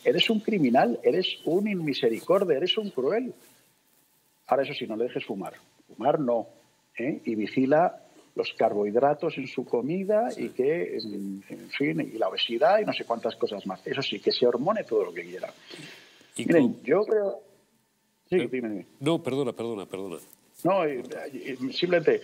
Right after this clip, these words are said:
Speaker 1: yo creo además, fíjate, que en esta época de feminismo, etcétera, a mí me parece que es una ofensa a las mujeres, es decir, que si yo cojo a un hombre,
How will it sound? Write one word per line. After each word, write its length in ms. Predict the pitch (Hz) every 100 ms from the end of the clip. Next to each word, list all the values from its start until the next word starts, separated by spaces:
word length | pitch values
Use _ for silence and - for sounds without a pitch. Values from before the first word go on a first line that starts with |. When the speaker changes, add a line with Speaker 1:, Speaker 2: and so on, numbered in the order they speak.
| - - - -
Speaker 1:
yo 180 | 123 180
creo 120 | 220
además, 340 | 190 202 - -
fíjate, 420 | 165 156 - - - _
que 460 | 120 120 113 110 -
en 80 | 117
esta 320 | 139 185 175
época 260 | 170 156 143
de 80 | 117
feminismo, 560 | 113 107 135 147 110
etcétera, 340 | - 127 - 143 - - - - -
a 80 | -
mí 80 |
me 80 | 208
parece 460 | 208 208 185 202 -
que 520 | - 120 113 107 - -
es 180 | -
una 180 | 220 208
ofensa 640 | 113 - 147 135 - 110
a 40 | 101
las 200 | 98 101
mujeres, 720 | 95 - 160 135 190 - - - - - - -
es 60 |
decir, 300 | 117 160 147
que 140 | 131 120
si 480 | - 120 117 113
yo 140 | 113 175
cojo 240 | 190 185
a 40 | 175
un 80 | 123
hombre, 360 | 104 90 85